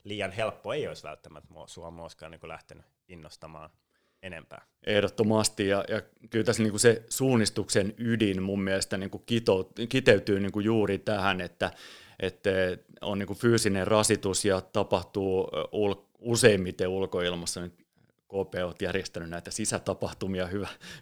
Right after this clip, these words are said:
Speaker 2: hyvä niin. Ää, usein ulkoilmassa ja, ja, ja haetaan niitä niinku luontoelämyksiä tai sitten urbaanimpia, ö, tutustumisia, ö, löydetään uusia, uusia paikkoja, mut et mä, mä oon niinku kutsunut ite suunnistusta,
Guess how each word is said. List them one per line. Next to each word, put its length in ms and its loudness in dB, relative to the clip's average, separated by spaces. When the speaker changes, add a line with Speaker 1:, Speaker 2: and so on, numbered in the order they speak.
Speaker 2:
hyvä 240 -4
niin. 300 0
Ää, 400 4
usein 340 8
ulkoilmassa 880 6
ja, 260 6
ja, 320 2
ja 140 0
haetaan 400 4
niitä 240 0
niinku 300 0
luontoelämyksiä 1200 4
tai 180 0
sitten 320 2
urbaanimpia, 840 2
ö, 340 -6
tutustumisia, 840 0
ö, 880 -6
löydetään 560 4
uusia, 480 2
uusia 400 0
paikkoja, 680 2
mut 200 -4
et 140 2
mä, 220 4
mä 100 2
oon 100 8
niinku 180 2
kutsunut 460 2
ite 220 4
suunnistusta, 880 0